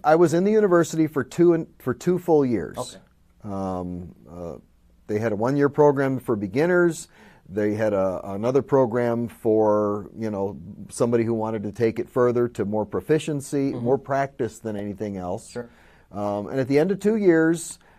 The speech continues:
Speaker 1: um, I felt like I had learned enough. Um, I could understand almost everything that I heard.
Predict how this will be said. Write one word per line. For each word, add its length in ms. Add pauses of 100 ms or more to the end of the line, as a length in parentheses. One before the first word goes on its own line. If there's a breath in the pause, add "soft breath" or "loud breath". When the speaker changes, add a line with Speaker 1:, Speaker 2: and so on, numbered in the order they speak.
(140 soft breath)
Speaker 1:
um, 500
I 100
felt 200
like 160
I 80
had 140
learned 240
enough. 340 (720)
Um, 480
I 140
could 420
understand 600
almost 300
everything 440
that 80
I 120
heard. 640